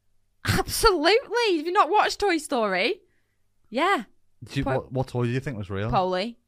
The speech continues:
Speaker 1: <laughs> He's, I still have Polly. I've had him since I was seven. I got him for my seventh birthday. He has lasted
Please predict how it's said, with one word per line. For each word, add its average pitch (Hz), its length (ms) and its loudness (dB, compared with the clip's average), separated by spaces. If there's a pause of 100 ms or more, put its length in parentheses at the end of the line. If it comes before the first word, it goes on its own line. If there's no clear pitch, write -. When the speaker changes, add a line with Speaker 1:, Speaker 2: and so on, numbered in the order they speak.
(360)
Speaker 1:
<laughs> - 40 6 (520)
He's, 330 340 -4 (580)
I 233 120 2
still 247 260 -2
have 196 240 0
Polly. 170 480 -4 (560)
I've 180 100 -8
had 196 140 2
him 202 100 -6
since 185 220 -10
I 175 120 0
was 175 100 -6
seven. 165 260 -4
I 170 40 -6
got 165 160 -4
him 170 60 -10
for 175 100 -12
my 170 80 -6
seventh 165 360 -10
birthday. 160 600 -6 (360)
He 196 140 -6
has 180 100 -4
lasted 165 640 -6